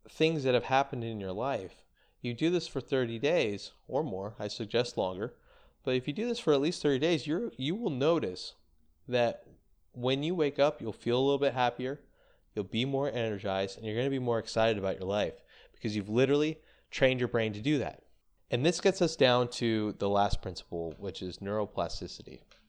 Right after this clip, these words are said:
And neuroplasticity is the idea that your brain structure can alter over time.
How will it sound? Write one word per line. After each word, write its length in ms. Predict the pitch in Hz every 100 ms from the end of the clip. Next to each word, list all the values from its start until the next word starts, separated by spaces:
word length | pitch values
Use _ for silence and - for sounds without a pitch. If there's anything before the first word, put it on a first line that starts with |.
| -
And 320 | 90 92 87
neuroplasticity 1080 | 123 151 - 139 - 123 - 104 98 98 -
is 460 | 95 92 92 - -
the 120 | 95
idea 480 | 95 95 95 90 95
that 340 | 92 90 87
your 140 | 98 104
brain 560 | - 117 147 131 123
structure 540 | 123 - 92 - 95 98
can 220 | - 110
alter 500 | - 104 104 123 113 95
over 300 | 92 98 98
time. 380 | - 139 87